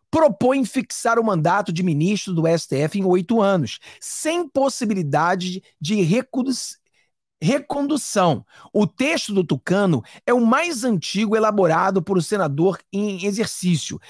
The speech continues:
Leia aqui na íntegra, a gente pode ler depois na íntegra. A proposta de Valério também estabeleceria prazo de um mês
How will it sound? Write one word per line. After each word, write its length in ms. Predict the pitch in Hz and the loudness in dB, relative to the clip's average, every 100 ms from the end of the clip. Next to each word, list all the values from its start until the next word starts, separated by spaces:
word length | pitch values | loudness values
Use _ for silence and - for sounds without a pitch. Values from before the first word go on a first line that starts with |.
| - | -8
Leia 300 | - 254 311 | 0 2 2
aqui 320 | 247 - 196 220 | 0 0 0 2
na 140 | 226 | 2
íntegra, 360 | 170 123 117 139 | 0 0 -4 -6
a 40 | |
gente 100 | - | -4
pode 260 | - 160 147 | 0 2 2
ler 100 | 147 | 0
depois 280 | 135 156 | 0 0
na 80 | 185 | 2
íntegra. 460 | 170 135 117 95 - - - - | 2 0 -2 -8 -12 -18 -20 -6
A 120 | - 302 | -2 2
proposta 680 | 311 185 - 247 285 - | 2 0 2 2 2 0
de 120 | 180 175 | -2 0
Valério 400 | 143 165 190 160 | 2 2 2 2
também 520 | 240 208 156 269 247 | 0 2 0 0 -2
estabeleceria 840 | 175 208 185 170 135 135 139 180 | -2 -2 -2 -2 -2 -4 -2 -2
prazo 460 | 151 196 214 233 175 | 0 0 0 0 -2
de 100 | 156 | 0
um 80 | 170 | 2
mês 400 | 139 165 214 | 2 2 -2